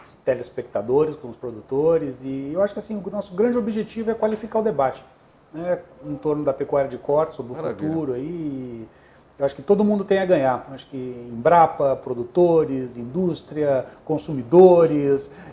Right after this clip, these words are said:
Speaker 1: eh,
Speaker 2: Sociedade
Speaker 1: sociedade
Speaker 2: brasileira, o
Speaker 1: brasileira.
Speaker 2: Brasil, o mundo, todo
Speaker 1: Sem
Speaker 2: mundo tem a
Speaker 1: dúvida.
Speaker 2: ganhar.
Speaker 1: A nossa singela contribuição aí com o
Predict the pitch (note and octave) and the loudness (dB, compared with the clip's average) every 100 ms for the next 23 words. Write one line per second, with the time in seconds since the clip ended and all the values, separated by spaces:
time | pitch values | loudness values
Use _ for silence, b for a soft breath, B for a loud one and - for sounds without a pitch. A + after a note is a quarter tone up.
0 | - D3+ D3+ D3 C#3 C3+ D3+ C3+ C#3 A#2+ | -6 0 4 4 2 0 2 6 4 4
1 | B2 D#3 F3 F3+ F3 D3 C3 C#3+ A#2+ - | 2 6 6 10 12 12 12 10 8 4
2 | E3+ F#3+ D#3 D3+ G3+ G3 E3+ A3+ G#3 D3+ | -2 0 0 2 0 0 2 2 2 0
3 | E3 D3+ A#2+ C#3 G2+ G#3 A#3 A3+ - G#3+ | 0 0 0 -2 -2 -2 -2 -4 -6 2
4 | G#3 G#3 G3 F#3 E3 D3 - F#3 F3 C#3 | 4 4 2 -4 -6 -6 -2 0 0 -2
5 | D3+ D#3+ D3+ D3 | -2 -2 0 -2